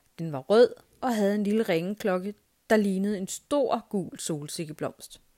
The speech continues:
Hun havde også fået en fin ny cykelhjelm, som hun ikke havde særlig meget lyst til at bruge, for hun vidste, at hun bare ville blive drillet, når hun kom hen i skolen.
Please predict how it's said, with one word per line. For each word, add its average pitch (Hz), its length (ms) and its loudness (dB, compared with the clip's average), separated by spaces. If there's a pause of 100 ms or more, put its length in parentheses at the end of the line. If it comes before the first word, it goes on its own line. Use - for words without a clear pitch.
(460)
Hun 202 180 2
havde 185 200 8
også 208 140 0
fået 220 140 0
en 220 100 0
fin 226 420 -2
ny 214 180 0
cykelhjelm, 190 720 -2
som 196 220 -6
hun 190 160 -2
ikke 185 180 -4
havde 202 180 0
særlig 175 460 2
meget 170 240 0
lyst 175 260 -4
til - 80 -4
at 160 120 -4
bruge, 165 360 -6 (500)
for - 160 -2
hun 254 180 2
vidste, 277 580 0
at 254 80 -4
hun 269 160 -2
bare 196 300 6
ville 214 140 2
blive 214 200 -2
drillet, 180 460 0
når 190 100 -2
hun 185 160 -4
kom 185 200 -4
hen 165 200 -4
i 165 60 -6
skolen. 147 560 -8